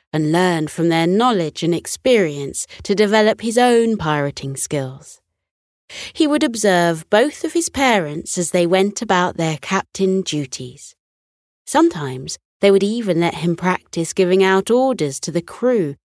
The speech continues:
and selecting a location to sail to next. Atticus loved the idea of being in charge of a pirate ship and hoped that one day he would follow in his parents' footsteps.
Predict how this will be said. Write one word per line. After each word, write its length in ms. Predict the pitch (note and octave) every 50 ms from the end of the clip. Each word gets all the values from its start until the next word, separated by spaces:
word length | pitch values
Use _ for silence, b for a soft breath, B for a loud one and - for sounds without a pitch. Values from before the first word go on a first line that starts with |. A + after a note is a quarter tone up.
| _ _ -
and 120 | A#3+ B3
selecting 640 | - - D4 C4+ C4+ C#4 - - - - C#4 C4
a 100 | C4 C4
location 720 | C4 C4+ C4 C4 B3+ - C4+ D4 D4 C4+ - - - F#3+ F#3
to 140 | F3+ - G3+
sail 460 | - - C4+ C4+ C4+ A#3+ F#3+ E3+ D#3
to 280 | - - - D#3 D3+
next. 640 | D3+ E3+ G#3 A3 - - _ _ - - - - _ _ _ _ _ _ _ _ _ _ _ _ _ _ _ _ _ _ _ _ _ _ _ -
Atticus 600 | D3+ D#3+ D3 - - C#3 - D3 C3+ C3+ - -
loved 480 | C#3 D3 D#3+ F3 E3+ D#3 C#3+ - - _
the 140 | - C#3
idea 580 | C#3+ C#3+ C#3+ C#3 C3+ - D3+ D3 D3 D#3 D#3+ D#3+
of 180 | D#3 D#3 C#3+ -
being 300 | - D#3 D#3 D#3+ D#3 D#3+
in 160 | D#3 D#3 D#3
charge 540 | - - - E3+ E3 D#3+ D#3+ E3 E3 - -
of 80 | D3
a 80 | D#3 D3+
pirate 520 | - - D#3+ E3 E3 E3 E3+ E3+ - -
ship 420 | - - - F3 F3 - - - - _ _ _ _ _ _ _ _ _ _
and 160 | - B3+ B3+
hoped 360 | A3 C4 D4 C#4 D#4 - -
that 160 | B3 B3+ - -
one 420 | - C4 D#4+ E4+ F4 F4 E4+ D#4
day 400 | G#3 D#3+ C3+ C3 C#3 D#3+ F#3+ - _ _ _ _ _
he 220 | - - D#3 D#3+ D3+
would 120 | D#3 D3+
follow 600 | - - - - G3 G3+ G3+ G3 G3+ G3+ G3+ G3+
in 200 | - - - C#3+
his 180 | C3 D3 C3+ -
parents' 540 | - D3 D3+ D#3 D#3+ E3+ F3 F3 D#3 -
footsteps. 880 | - - - D#3 - - - - - C#3 C3+ C3+ - _ - - - -